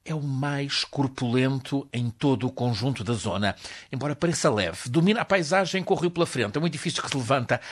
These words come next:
em lâminas e que se encaixa na paisagem que tem nas traseiras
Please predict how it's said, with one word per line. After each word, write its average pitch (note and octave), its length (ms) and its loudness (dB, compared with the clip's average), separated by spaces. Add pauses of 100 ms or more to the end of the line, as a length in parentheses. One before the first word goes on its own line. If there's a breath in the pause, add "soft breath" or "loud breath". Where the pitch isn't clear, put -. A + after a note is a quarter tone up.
(220 loud breath)
em A2 120 0
lâminas D#3+ 800 4
e C#3 100 -10
que A2+ 440 -4
se - 260 -4
encaixa A#2+ 760 -2
na G2 160 -2
paisagem A2+ 840 0 (400 loud breath)
que - 80 -8
tem F3 120 4
nas E3 160 2
traseiras C#3 560 2